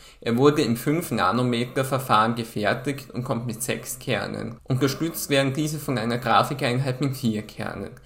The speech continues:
Als Betriebssystem ist I O S fünfzehn, welches ab dem zwanzigsten September auch an alle anderen Geräte verteilt wird, installiert und die kleinste Speicheroption fasst ab sofort hundertachtundzwanzig Gigabyte.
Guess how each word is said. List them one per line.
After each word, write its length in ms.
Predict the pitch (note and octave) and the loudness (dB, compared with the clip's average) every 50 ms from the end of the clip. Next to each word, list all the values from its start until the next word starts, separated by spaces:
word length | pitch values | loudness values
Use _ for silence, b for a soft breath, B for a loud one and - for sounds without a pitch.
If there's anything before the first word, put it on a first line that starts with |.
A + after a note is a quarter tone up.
| B B B B B B | B B B B B B
Als 200 | - B2+ B2+ B2+ | 0 0 0 0
Betriebssystem 800 | - C3+ B2+ C3 C#3 D3 D#3 D3+ - - F3+ F3 - - C#3 C3 | 0 -2 -2 2 0 0 0 0 -2 -4 -4 -4 -2 0 0 2
ist 240 | C3+ D3 C#3+ - - - | 2 0 -2 -4 0 2
I 160 | A2+ G#2+ A2 | 4 4 4
O 60 | A2 | 2
S 220 | F#2+ G2 G#2+ G#2+ | 2 0 -2 -2
fünfzehn, 680 | - - A#2+ B2 C3+ C#3 - - - - F#3 - F3 E3 B B B B B B | -2 -2 0 0 0 -2 -4 -8 -4 -2 -2 -2 -2 -6 B B B B B B
welches 400 | - A#2+ A#2+ A#2 C3 C#3 C3 - | 0 2 2 2 0 -2 -2 0
ab 180 | - - - - | -2 -2 -2 0
dem 160 | A#2+ A2+ A2+ | 0 0 0
zwanzigsten 680 | A2+ - G#2+ A2 A#2 C3 C3 - D3 - - - D3 | 0 2 2 2 2 2 0 -4 -4 -6 -6 -6 -6
September 600 | C3 C#3 C3+ - - - A2 A2+ B2 C3 - - | -2 -2 -4 -4 -2 -2 0 2 2 2 2 2
auch 160 | - A#2 A#2+ B2+ | 2 2 2 2
an 100 | A#2 A2 | 0 2
alle 280 | - G2 A2 G2+ - | 2 2 2 2 0
anderen 500 | - G#2 G2+ A2+ A#2 C#3 B2+ C3 B2+ C3 | 0 0 0 2 2 2 2 2 2 0
Geräte 540 | B2+ C#3 C3 B2 A#2 A#2 A#2 - - C#3 C3 | 0 -2 -2 -2 -2 -2 -2 -2 -2 -2 -2
verteilt 640 | - - C3+ C3+ - A2 G#2+ G2+ A2 A#2+ C3 B2+ | 0 -2 -2 0 0 0 2 2 2 2 0 -2
wird, 340 | C#3+ C#3 C#3 C#3 C#3 C3+ - - | -2 0 0 0 0 -2 -6 -6
installiert 840 | - C#3+ C3+ C3 C3 - C3 A#2 A#2 A#2 A#2+ B2 C#3+ E3+ E3+ - - - | -2 0 0 0 2 2 2 2 4 2 2 2 2 0 0 -4 -14 -14
und 280 | - A2+ D3 C#3+ C3 B2+ | -6 0 0 0 2 2
die 60 | C3+ | -2
kleinste 540 | B2 - - A2 A2 A2 A#2+ A#2+ - - C#3 | -2 2 0 2 2 2 0 -2 -2 -2 -4
Speicheroption 840 | C3+ - A2+ G#2+ G#2+ A#2+ C3 D#3 B2+ A#2+ - - - C#3 B2 B2+ | 0 2 2 2 2 2 2 0 0 0 -2 -4 -2 0 2 2
fasst 320 | B2+ B2+ - A2+ A2+ - - | 2 0 0 -2 -2 -2 -2
ab 180 | - G#2+ A2+ | -2 -2 -2
sofort 460 | - - C3+ B2+ - B2+ A#2 A#2+ - - | -2 -6 -6 -2 2 0 0 0 0 -2
hundertachtundzwanzig 1120 | A#2+ A#2 A#2 B2+ C3 - B2+ C3 - - - A#2+ A#2 - - A2 A#2 A#2 - - C3 C3 | 0 0 0 0 0 0 -2 -2 -2 -4 -6 -6 -4 -2 -2 -2 -2 -2 -2 -2 -4 -4
Gigabyte. 720 | - B2+ A2+ A2+ - G2 F#2+ F#2+ F2+ F2+ - - - - | -2 -4 -2 -2 -2 -4 -4 -4 -6 -4 -4 -8 -10 -12